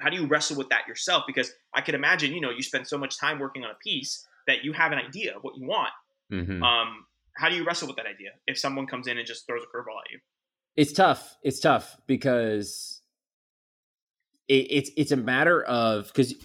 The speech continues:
Speaker 2: curveballs only really happen i-, when someone comes in and dazzles you in a way that you just weren't expecting. Or some, you make a connection in your head and you're like,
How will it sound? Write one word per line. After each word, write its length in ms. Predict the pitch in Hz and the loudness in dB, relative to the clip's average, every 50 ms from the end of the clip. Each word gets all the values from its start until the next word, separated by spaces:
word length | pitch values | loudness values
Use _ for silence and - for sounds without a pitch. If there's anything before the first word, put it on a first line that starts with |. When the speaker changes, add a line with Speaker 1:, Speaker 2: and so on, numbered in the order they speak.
| - _ _ _ _ _ - | -20 _ _ _ _ _ 0
Speaker 2:
curveballs 460 | - 226 240 262 254 277 254 208 160 | 2 2 4 6 6 8 8 6 6
only 180 | 180 170 160 | 2 0 2
really 240 | 147 135 131 131 123 | 2 4 4 4 2
happen 460 | 110 107 117 120 120 - 120 113 110 | 2 2 2 2 2 2 -2 -4 -4
i-, 220 | 107 73 85 113 113 - | -4 -6 -6 -8 -4 0
when 180 | 120 117 110 | 0 0 0
someone 380 | 104 - - 139 135 147 156 156 | 0 -2 0 2 2 4 2 2
comes 300 | 135 143 127 123 110 113 | 2 0 0 0 -2 -2
in 80 | 110 | -4
and 140 | 104 98 87 | -4 -4 -2
dazzles 440 | - 101 92 92 95 - 95 92 - | 0 2 2 2 0 -2 -6 -8 -6
you 160 | 104 95 90 | -4 -4 -2
in 60 | 87 | -4
a 40 | 87 | -4
way 120 | 85 87 87 | -4 -6 -6
that 100 | 80 58 | -6 -8
you 100 | 95 92 | -12 -10
just 300 | - - 92 - - - | -8 -8 -8 -8 -8 -8
weren't 240 | 87 82 80 82 - _ | -6 -6 -6 -8 -10 _
expecting. 460 | - - - 78 76 - - - - _ _ _ _ _ _ _ _ | -14 -14 -12 -12 -14 -16 -18 -20 -20 _ _ _ _ _ _ _ _
Or 380 | 123 113 113 113 110 104 98 - - - - _ _ | 2 4 4 4 4 2 0 -4 -10 -20 -20 _ _
some, 260 | - - - 143 135 | 0 2 2 2 4
you 120 | 131 135 139 | 2 2 4
make 180 | 147 156 147 | 4 2 2
a 40 | 156 | 0
connection 500 | - - 123 117 117 120 120 - - 131 | -4 -4 -2 -2 -2 -2 -2 -4 -2 -2
in 100 | 123 117 | -2 -2
your 140 | 113 107 98 | -2 -4 -4
head 480 | 92 95 95 98 107 120 139 151 156 - _ _ _ _ _ _ _ _ _ | -4 -2 0 0 0 0 -2 -4 -8 -14 _ _ _ _ _ _ _ _ _
and 680 | - 123 123 120 117 110 110 110 104 101 98 92 92 92 - - | 0 2 2 4 4 2 2 0 -2 -2 -4 -6 -8 -10 -12 -6
you're 140 | - 113 113 | 0 2 4
like, 300 | 113 110 104 104 101 - | 4 4 4 2 0 -6